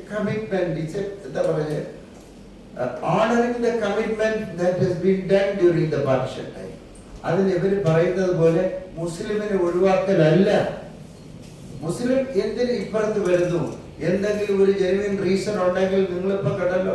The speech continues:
മലപ്പുറത്ത് തന്നെയല്ലേ ഒരു മുസ്ലിം കുട്ടിക്ക് ഇപ്പുറത്ത് വരേണ്ട സാഹചര്യം ഉണ്ടായപ്പോൾ കൊടുത്തില്ലേ? ഇത് ഡിസ്ക്രിമിനേഷൻ എന്ന് പറയുന്നത് ആരാണ്? ഓപ്പോസിഷൻ. എന്തിന് പറയുന്നു? മോഡി സർക്കാരിനെ, ബി ജെ പിയെ ചീത്തയാക്കിയിട്ട് ഞങ്ങളാണ് നിങ്ങളുടെ രക്ഷകൻ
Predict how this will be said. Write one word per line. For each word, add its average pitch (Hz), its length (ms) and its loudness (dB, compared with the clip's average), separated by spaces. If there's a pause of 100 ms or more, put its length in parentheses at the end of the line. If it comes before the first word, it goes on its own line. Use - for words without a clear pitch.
മലപ്പുറത്ത് 180 540 0
തന്നെയല്ലേ 180 380 -2 (140)
ഒരു 170 120 -2 (120)
മുസ്ലിം 196 300 -2 (120)
കുട്ടിക്ക് 190 400 -2 (460)
ഇപ്പുറത്ത് 214 460 -2
വരേണ്ട 196 340 2 (520)
സാഹചര്യം 233 580 -2
ഉണ്ടായപ്പോൾ 240 500 0
കൊടുത്തില്ലേ? 233 440 0 (380)
ഇത് 202 120 -4 (120)
ഡിസ്ക്രിമിനേഷൻ 240 800 -2
എന്ന് 214 140 -4 (100)
പറയുന്നത് 185 440 2 (140)
ആരാണ്? 185 420 2 (480)
ഓപ്പോസിഷൻ. 202 580 -2 (360)
എന്തിന് 226 380 -2
പറയുന്നു? 208 460 0 (460)
മോഡി 180 280 -2 (100)
സർക്കാരിനെ, 180 680 0
ബി 151 120 -2 (120)
ജെ 196 100 4 (140)
പിയെ 185 180 2 (100)
ചീത്തയാക്കിയിട്ട് 185 840 2 (120)
ഞങ്ങളാണ് 185 520 0 (120)
നിങ്ങളുടെ 180 340 0
രക്ഷകൻ 190 380 -2